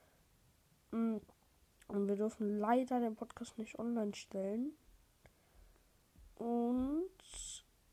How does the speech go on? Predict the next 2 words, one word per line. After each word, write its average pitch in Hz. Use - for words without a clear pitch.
ähm, 233
ja, 233